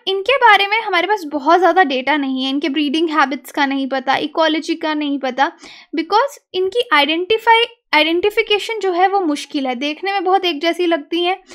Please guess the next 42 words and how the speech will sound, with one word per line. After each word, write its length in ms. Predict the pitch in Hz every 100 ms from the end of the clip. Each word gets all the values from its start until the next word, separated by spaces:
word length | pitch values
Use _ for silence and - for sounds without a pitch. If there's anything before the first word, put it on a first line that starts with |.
| - -
तो 80 | 403
कन्फ्यूजिंग 560 | 381 330 339 320 359
है। 100 | 392
जब 160 | 330 320
तक 140 | 349 349
हम 140 | 349
इसको 220 | 330 -
लैब 240 | 359 285 277
में 140 | 339
कन्फर्म 380 | 339 311 339 339
नहीं 180 | 359 349
करेंगे 340 | 339 330 330
कि 120 | 330
कोई 200 | 349 349
नया 340 | 320 277 302 370
स्पीशीज 500 | - - 330 349 370
है, 80 | 403 440
तब 100 | 349
तक 100 | 403 381
नहीं 340 | 311 294 302
पता 240 | 262 - -
चलता, 320 | - - - - _ - - -
राइट? 240 | 440 370
तो 60 | 381 -
इस 160 | 349
तरह 160 | 381 381
की 120 | 370
प्रॉब्लम्स 480 | 392 349 277 349 381
इस 100 | 349
स्पीशीज 440 | - 285 - 302
के 120 | - 320
साथ 200 | 320 277
आती 280 | 247 240
हैं, 80 | 285
इस 100 | 294
तरह 140 | 285 269
के 120 | 294
एनिमल 360 | 254 262 269
के 120 | 277 302
साथ 220 | 285 262
आती 260 | 247 240 285
हैं। 180 | 339